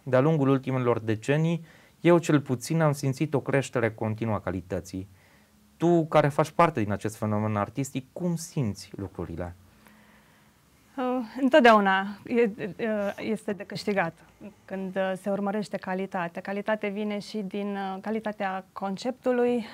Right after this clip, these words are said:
Speaker 2: a unei compoziții gândite, uh, profunde, și din execuție, și din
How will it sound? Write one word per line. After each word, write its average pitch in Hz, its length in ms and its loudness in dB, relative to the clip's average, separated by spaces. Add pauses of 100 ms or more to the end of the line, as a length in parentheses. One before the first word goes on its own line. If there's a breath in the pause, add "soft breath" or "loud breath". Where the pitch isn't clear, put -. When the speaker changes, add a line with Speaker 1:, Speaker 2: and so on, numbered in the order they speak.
(100)
Speaker 2:
a 208 80 -6
unei 202 200 -4
compoziții 226 1300 -4
gândite, 220 760 2
uh, 202 240 -4 (100)
profunde, 214 600 -2
și 208 160 -10
din 196 160 -8
execuție, 202 600 -6
și 208 180 -6
din 202 300 -6